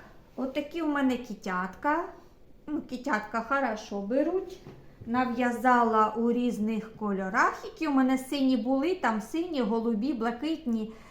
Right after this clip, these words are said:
Такі нав'язала. Оце Хімалаї, ну, така блискуча,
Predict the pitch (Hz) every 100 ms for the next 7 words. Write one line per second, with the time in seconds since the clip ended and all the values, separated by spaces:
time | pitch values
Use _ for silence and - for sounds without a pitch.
0 | - - 269 269 339 254 220 208 202 196
1 | 202 208 226 - 277 - - 269 262 240
2 | 233 226 226 220 - - - 262 254 247
3 | 233 226 220 220 220 220 214 202 196 220
4 | - - - - 381 302 - 254 214 190
5 | 196 - 226 226 240 294 - 214 196 196
6 | 214 208 202 190